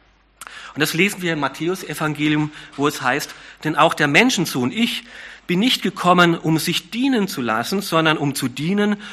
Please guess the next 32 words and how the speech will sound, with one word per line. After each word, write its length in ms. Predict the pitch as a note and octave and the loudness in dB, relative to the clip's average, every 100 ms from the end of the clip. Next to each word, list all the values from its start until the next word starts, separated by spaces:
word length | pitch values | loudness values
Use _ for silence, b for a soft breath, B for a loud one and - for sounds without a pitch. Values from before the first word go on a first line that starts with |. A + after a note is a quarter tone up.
| B - | B -4
und 160 | D3+ | -2
sein 200 | - C3+ | 0 -2
Leben 380 | A#2+ D3 G3 E3+ | 0 2 2 0
als 280 | - B2 - | -2 -4 -2
Lösegeld 680 | C#3 G3 A#3+ G#3+ D#3+ D#3+ D#3+ | 2 2 2 -2 0 -2 -2
für 160 | C#3+ | -6
viele 340 | B2+ - D#3 D#3+ | -6 -4 -2 -2
hinzugeben.“ 720 | C#3 B2+ A#2+ G#2+ - F2+ E2 - _ _ _ _ _ _ _ _ B B B - | -2 -4 -6 -12 -14 -16 -18 -20 _ _ _ _ _ _ _ _ B B B -2
Waren 220 | E3+ G#3 | 0 2
wir 180 | F#3+ F#3 B B B B - | 2 0 B B B B -2
durch, 280 | F3 E3+ - - | 0 0 -6 -4
dadurch, 280 | D3+ G3 - | -2 -2 -2
dass 180 | E3 F3 | -4 -2
wir 100 | E3+ | -4
uns 120 | D#3+ | -2
verführen 500 | D#3 - G#3 G3 F#3+ | -6 -4 -2 0 0
lassen, 420 | E3 E3 - E3+ | 0 0 0 -4
immer 280 | F3 E3+ D#3 | -2 -4 -4
wieder 440 | D#3+ D#3+ D#3 - - - - _ - | -2 -2 -4 -8 -20 -20 -20 _ -4
der 80 | |
Lüge 400 | D3 E3+ F#3+ F3+ | -2 0 0 0
glauben, 460 | F3 D#3 C#3+ D#3+ D#3+ | 0 -2 0 0 0
das 140 | D3 | -4
Falsche 480 | - C#3+ E3+ - D3 | -2 -2 0 -2 -4
wählen, 380 | C#3 C#3+ D#3+ E3+ B B - | -2 0 0 -2 B B -6
waren 180 | D3 E3+ | -4 0
wir 160 | E3+ | 0
an 120 | D#3 E3 | -2 -4
Satan 480 | - D#3 - G3 | -4 -4 -4 -6
gebunden 560 | F3+ - E3 C#4+ A#3 G#3+ - b b b b b b _ _ _ _ _ _ _ _ _ _ _ _ - | -6 -4 -2 -4 -6 -10 -14 b b b b b b _ _ _ _ _ _ _ _ _ _ _ _ -8
und 120 | D#3 | -6
versklavt 800 | D3 C#3 - C3+ C#3 F3+ - - | -6 -8 -4 0 0 -2 -12 -20